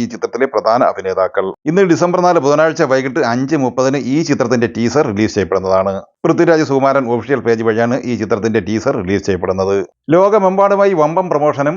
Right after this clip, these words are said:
പ്രീസെയിൽ അഡ്വാൻസ് ബുക്കിംഗും പുരോഗമിക്കുന്ന തെലുങ്ക് സിനിമയാണ് പുഷ്പ ടു ദി റൂൾ. അല്ലു അർജുൻ നായകനായി സുകുമാർ സംവിധാനം ചെയ്യുന്ന ഈ സിനിമ ബാംഗ്ലൂർ, മുംബൈ, ഹൈദരാബാദ് എന്നിങ്ങനെ വൻ നഗരങ്ങളിലെല്ലാം തന്നെ ഈ സിനിമയുടെ പ്രീമിയർ ഷോ ടിക്കറ്റുകൾ കരിഞ്ചന്തയിൽ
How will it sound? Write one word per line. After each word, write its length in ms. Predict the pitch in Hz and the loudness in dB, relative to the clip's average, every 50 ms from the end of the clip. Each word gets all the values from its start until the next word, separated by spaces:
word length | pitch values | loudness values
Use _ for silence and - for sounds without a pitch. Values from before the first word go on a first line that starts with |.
| - _ - | -6 _ 0
പ്രീസെയിൽ 400 | 175 185 208 202 180 214 208 196 170 | 2 2 2 4 4 4 4 4 2
അഡ്വാൻസ് 340 | 156 147 165 185 - 180 160 165 | 2 2 2 2 2 2 0 -2
ബുക്കിംഗും 300 | 170 151 165 170 165 143 131 | -2 -2 -2 -2 -2 -2 0
പുരോഗമിക്കുന്ന 600 | 131 135 139 139 147 147 139 131 131 147 143 156 131 120 | 2 2 2 2 2 0 -2 -2 -4 -2 0 0 0 0
തെലുങ്ക് 260 | 123 120 135 143 156 147 - | 0 -2 0 0 -2 -2 -2
സിനിമയാണ് 320 | 127 117 110 117 120 117 113 - | -2 -2 -2 0 -2 -2 -2 -4
പുഷ്പ 260 | 113 104 - - 131 117 - | -6 -6 -4 -4 -4 -2 -2
ടു 60 | 117 117 113 98 | -2 0 0 0
ദി 60 | 107 98 | 0 2
റൂൾ. 160 | 98 98 101 101 - - - 147 | 2 2 0 0 -2 -2 -2 0
അല്ലു 180 | 147 156 170 170 165 156 | 2 4 4 4 4 4
അർജുൻ 220 | 151 151 156 143 | 2 2 0 2
നായകനായി 380 | 139 135 139 139 139 139 139 127 | 2 2 2 2 2 0 0 -2
സുകുമാർ 280 | 127 120 120 135 143 - - 120 | -4 -4 -2 0 0 0 0 -2
സംവിധാനം 340 | 113 123 123 135 131 131 120 | -4 0 0 0 0 0 -2
ചെയ്യുന്ന 200 | 120 127 127 131 120 120 | -2 -2 -2 -2 -4 -4
ഈ 20 | - 117 | -4 -4
സിനിമ 180 | 117 113 120 139 185 202 - - _ - 135 | -4 -2 0 0 -2 -2 -6 -14 _ -2 0
ബാംഗ്ലൂർ, 360 | 160 175 180 185 196 208 196 180 165 | 2 2 2 2 2 2 2 2 0
മുംബൈ, 220 | 165 165 170 185 180 156 | 0 0 2 2 2 2
ഹൈദരാബാദ് 480 | 151 143 156 165 170 165 165 165 165 156 | 2 2 2 2 2 4 2 2 2 0
എന്നിങ്ങനെ 320 | 135 151 151 156 151 170 180 - - - 120 | 0 -2 -2 -2 -2 -2 -4 -6 -6 -4 -2
വൻ 180 | 143 165 175 165 151 | -2 0 0 0 0
നഗരങ്ങളിലെല്ലാം 640 | 131 139 151 156 165 160 156 143 135 135 139 139 127 | 2 2 2 2 2 0 0 0 0 0 0 0 0
തന്നെ 140 | 131 143 139 131 | 0 0 -2 -4
ഈ 40 | 131 113 | -4 -4
സിനിമയുടെ 440 | 117 120 123 127 127 127 139 170 - - - - | -4 -2 0 0 2 2 2 0 0 -4 -4 -2
പ്രീമിയർ 320 | 147 143 160 165 165 131 - | 0 2 2 2 2 2 2
ഷോ 80 | 147 139 | 0 0
ടിക്കറ്റുകൾ 480 | 110 131 127 120 135 120 135 147 156 120 - | 0 0 0 0 0 0 0 0 0 0 0
കരിഞ്ചന്തയിൽ 560 | 120 120 127 135 127 143 131 123 131 139 143 | 0 0 0 0 0 0 0 2 2 2 2